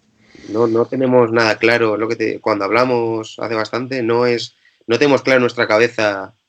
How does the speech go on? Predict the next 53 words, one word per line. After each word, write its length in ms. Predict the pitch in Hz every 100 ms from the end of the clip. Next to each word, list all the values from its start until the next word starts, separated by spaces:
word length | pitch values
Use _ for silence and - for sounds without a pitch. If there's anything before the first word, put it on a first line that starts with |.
| _ _ _ _ _ _ _ _ _ _
qué 140 | -
hacer 360 | 117 - 127 120
en, 440 | 110 104 101 104
en 120 | 113 113
X 180 | 117 113
situación, 440 | 101 92 131 135
o 40 |
sea, 140 | 107 101
tenemos 240 | 104 110
que 80 | 104
pensarlo 440 | 104 101 120 117
y 60 | 98
en 80 | 101
el 100 | 104
fondo 260 | 107 110
es 100 | 113
eso, 260 | 113 117 110
es 180 | 107 - _ -
o 100 | -
porque 180 | 101 98
no 100 | 104
nos 100 | 110
da 80 | 113
la 80 | 117
formación, 500 | 123 127 131 151 147
o 100 | 104
porque 220 | 98 98
no 60 | 107
nos 80 |
hemos 120 | 110 107
sentado 280 | 110 110
a 20 | 107
pensarlo, 500 | 117 123 139 147 160
o 60 |
porque 420 | 104 101 - - - _ _ _ _ _ -
por 120 | 107
X, 340 | 117 127 - - _ _ _ _ - -
por 100 | -
X 160 | 104 139
factor, 380 | 123 - 123 -
pero 320 | 104 104 - - -
no 140 | - 104
sé, 140 | 131
tenemos 320 | 101 101 113
que 480 | - 135 120 107 104 _ _ _ _ _
ser 160 | - 117
un 80 | 127
poco 140 | 135
más 140 | 139
coherentes 280 | 139 135 139
con 180 | 135 127
nosotros 300 | 127 131 131
mismos 460 | 131 143 165 190